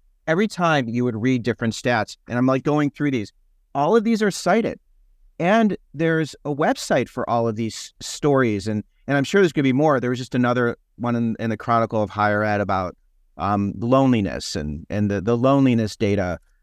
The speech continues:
that keeps coming out. But I encourage all of you, if you think that Jenny's full of it or you think I'm full of it, um, check out all of the data and research,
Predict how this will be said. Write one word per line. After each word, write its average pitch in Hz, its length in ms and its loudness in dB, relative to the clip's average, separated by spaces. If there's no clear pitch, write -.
that 113 120 -4
keeps 120 220 -2
coming 120 300 2
out. 98 300 -2
But 123 140 0
I 123 100 0
encourage 160 460 2
all 143 180 2
of 120 100 -2
you, 120 220 0
if 110 100 -8
you 131 140 -6
think 143 300 -2
that 117 260 -2
Jenny's 131 400 0
full 131 260 0
of 123 100 -2
it 135 300 0
or 113 80 -4
you 113 180 -4
think 113 280 -4
I'm 120 200 0
full 123 300 0
of 120 100 0
it, 120 280 -4
um, 117 320 -2
check 160 260 0
out 165 200 4
all 131 320 2
of 120 160 -2
the 131 80 0
data 113 500 -2
and 110 180 -2
research, 131 540 0